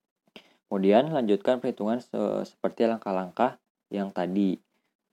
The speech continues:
eh, agar kedua kelompok itu dihitung terpisah yang sebelumnya telah dibagi berdasarkan nilai pasangan gusnya. Nah, kemudian, eh, yang, langkah yang terakhir, apabila sudah didapat nilai, eh,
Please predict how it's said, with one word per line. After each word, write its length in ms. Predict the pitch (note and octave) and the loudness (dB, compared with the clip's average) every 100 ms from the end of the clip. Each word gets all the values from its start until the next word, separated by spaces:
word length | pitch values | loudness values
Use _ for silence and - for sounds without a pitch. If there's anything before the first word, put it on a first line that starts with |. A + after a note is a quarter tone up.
| - | -12
eh, 240 | - F#2+ - | -8 -6 -6
agar 280 | F2 A2+ A#2+ | -4 -4 -2
kedua 280 | G#2+ G2+ G2 | -2 -2 -2
kelompok 320 | F#2+ F#2 F2+ | -4 -6 -8
itu 240 | F2 A#2 | -6 -2
dihitung 320 | G#2+ F#2 A2+ | 0 0 -2
terpisah 600 | A2 G#2+ F#2+ - A#2+ C3+ - _ _ - | -6 -8 -8 -4 -2 -2 -6 _ _ -8
yang 160 | G#2+ | -8
sebelumnya 480 | - A2 G2+ F#2 G#2+ | -4 0 2 2 -2
telah 240 | B2 A2+ | -2 -2
dibagi 480 | A2 A2 F#2+ F2 A#2+ | 0 0 0 0 -2
berdasarkan 640 | A#2 G2+ - F#2 - A2 G#2+ | 0 -4 -6 -10 -6 -6 -4
nilai 160 | G2+ | -6
pasangan 400 | G#2 - G2 G#2 | -8 -8 -6 -6
gusnya. 560 | G2 E2 - F2+ F2 - _ _ _ _ _ _ _ _ - | -6 -6 -6 -8 -8 -10 _ _ _ _ _ _ _ _ -10
Nah, 160 | F#2+ | -10
kemudian, 480 | - F#2+ G2 C#3 D#3+ _ _ | -6 0 4 4 0 _ _
eh, 560 | - F#2+ F2+ F2+ F2 E2+ - G2 | -8 -4 -4 -4 -4 -6 -8 -10
yang, 80 | |
langkah 320 | F#2+ F#2+ G2 F#2+ | -8 -8 -6 -8
yang 80 | |
terakhir, 560 | F#2 F#2+ F2 - C3 C#3+ | -8 -8 -10 0 0 0
apabila 480 | - G#2 F#2+ F#2+ G2+ | -6 -4 -2 -2 -4
sudah 320 | - G2+ G2 | -4 -4 -4
didapat 560 | G2 F#2 F2 - G#2+ - | -4 -6 -6 -2 -4 -4
nilai, 400 | G#2 F#2+ F#2+ F#2 - _ _ _ _ _ _ - | -4 0 2 0 -4 _ _ _ _ _ _ -8
eh, 260 | F#2 F#2 F#2 | -2 0 2